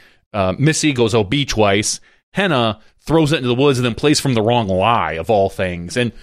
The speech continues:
calls herself on it. Sportsman, all that great things. Nothing we would expect anything less. Um,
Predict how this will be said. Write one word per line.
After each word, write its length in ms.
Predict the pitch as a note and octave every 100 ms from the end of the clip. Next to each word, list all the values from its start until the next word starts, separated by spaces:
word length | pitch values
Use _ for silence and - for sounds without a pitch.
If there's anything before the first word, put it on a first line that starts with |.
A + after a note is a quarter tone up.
| - -
calls 240 | D#3 D3
herself 340 | D3 D3 C3+ C#3
on 180 | B2+ B2
it. 240 | A#2+ _ _ _ _
Sportsman, 640 | - C#3 C3 - B2+ A#2 A#2
all 200 | - A2
that 180 | G#2 F#2+
great 220 | G2+ G2+
things. 340 | D#3 C#3 B2 A#2
Nothing 460 | A#2 A2+ G#2+ G2+ - -
we 120 | A#2+
would 140 | G#2+ G2
expect 380 | - G#2 F#2
anything 300 | G2+ F2+ F#2
less. 400 | G#2 F3 F2 - - - - - -
Um, 420 | A2+ G#2 G2